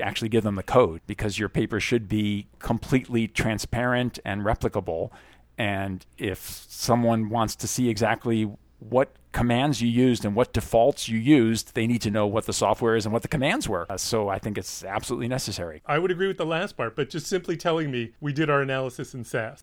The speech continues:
Speaker 1: Oh, no, that's useless. That's just an advertisement for sas, which is a commercial product, and you're just giving a free ad to the sas company there.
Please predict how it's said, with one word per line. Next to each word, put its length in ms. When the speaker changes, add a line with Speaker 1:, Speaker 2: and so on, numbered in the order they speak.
Speaker 1:
Oh, 120
no, 160
that's 260
useless. 380
That's 160
just 220
an 240
advertisement 680
for 80
sas, 420
which 140
is 100
a 40
commercial 400
product, 440
and 140
you're 100
just 340
giving 300
a 40
free 340
ad 300
to 80
the 80
sas 300
company 360
there. 240